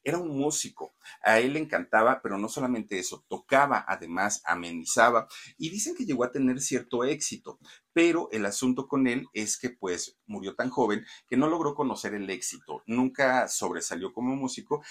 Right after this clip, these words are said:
y hasta ahí se quedó. Bueno, pues resulta entonces que la mamá de Rafael, de, ay, yo de Rafael, de Alberto, ya teniendo, pues, la, el compromiso de sus tres hijos,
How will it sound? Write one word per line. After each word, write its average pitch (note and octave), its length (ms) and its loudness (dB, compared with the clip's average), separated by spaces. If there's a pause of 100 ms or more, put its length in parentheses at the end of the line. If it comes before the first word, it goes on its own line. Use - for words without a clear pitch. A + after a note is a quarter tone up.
(160)
y G2 120 -2
hasta F#2+ 300 -2
ahí G2 140 -2
se A#2+ 180 -4
quedó. D#4+ 340 -4 (100)
Bueno, - 240 -8 (420)
pues C3+ 160 4
resulta D#3+ 340 -2
entonces A#2+ 480 -4
que F#2+ 120 -6
la E2 160 -4
mamá F#2 520 -2
de G#2 160 -10
Rafael, F2 540 -6 (220)
de, - 180 -8
ay, F2 280 -4
yo E2+ 140 -8
de F2 120 -4
Rafael, D#2+ 340 -10
de - 140 -8
Alberto, G#2 560 -2 (280)
ya B2 260 0
teniendo, A#2+ 640 -2
pues, F2+ 420 -6
la, F2+ 180 -4
el F2 120 -8
compromiso G#2 680 -2
de G2+ 100 -8
sus - 220 -12
tres F#2+ 300 -6
hijos, G#2 500 -4